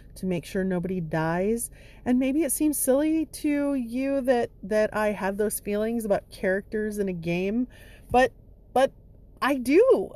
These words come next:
And, and thinking about playing that game and the fact that, you know, right at the beginning of that game, we were immediately in peril. That was probably the longest amount of time in a game I have been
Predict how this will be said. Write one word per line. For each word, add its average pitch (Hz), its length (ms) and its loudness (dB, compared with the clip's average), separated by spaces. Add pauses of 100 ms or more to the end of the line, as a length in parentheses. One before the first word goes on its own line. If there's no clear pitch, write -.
And, 233 380 4 (420)
and 269 360 0 (720)
thinking 427 300 2
about 302 240 6
playing 269 300 0
that 226 280 2
game 185 540 -4 (380)
and 220 120 2
the 214 60 0
fact 247 300 0
that, 214 140 2
you 240 100 0
know, 190 140 4 (100)
right 294 220 6
at 254 80 -4
the 240 60 -6
beginning 220 360 -2
of 190 60 -2
that 180 180 2
game, 180 460 -4
we 185 160 -4
were 185 100 -2
immediately 190 680 0
in 175 120 -2
peril. 170 580 0 (400)
That 254 240 6
was 302 140 0
probably 359 580 2
the 233 140 2
longest 196 500 0
amount 190 300 -2
of 190 80 -10
time 180 300 -6
in 175 40 -6
a 170 60 -6
game 165 420 -6
I 165 140 -4
have 156 500 -8
been 160 480 -2